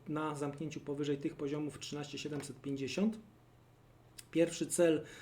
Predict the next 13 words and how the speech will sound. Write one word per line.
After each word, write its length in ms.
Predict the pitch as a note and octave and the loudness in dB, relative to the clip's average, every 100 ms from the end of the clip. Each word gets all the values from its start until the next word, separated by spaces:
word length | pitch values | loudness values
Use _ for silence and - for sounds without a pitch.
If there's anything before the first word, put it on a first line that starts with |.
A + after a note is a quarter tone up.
| - - | -16 -6
e, 200 | D3+ D#3 | -4 -2
z 120 | - | 0
perspektywy, 720 | D#3 D3+ D#3 - D#3+ D#3 D3+ - | -2 0 -4 0 4 4 4 0
e, 100 | D3 | -2
z 60 | |
perspektywy, 720 | - D#3+ - D#3 D#3+ D3+ D3+ F#3 | 0 -4 -4 -2 0 2 2 2
e, 240 | D3 C#3 | -2 -2
daxa 460 | C3+ D#3+ D#3+ C3 B2+ - - - - | 0 0 0 -2 -2 -6 -18 -20 0
to 120 | E3 | 4
będą 460 | E3 E3 D#3+ D#3 D#3 | 6 6 6 4 2
okolice, 520 | D3+ D#3+ E3 E3 C#3+ | 0 2 2 2 2
e, 60 | C3+ - G#3 D3 C#3+ C#3+ C#3+ C#3+ C#3+ C#3 | 2 -2 -8 -4 -4 -2 -2 -2 -2 -4
dwunastu 800 | C3 B2 C#3+ D3+ E3 - - D3 | -4 -4 -2 0 0 -2 -4 -4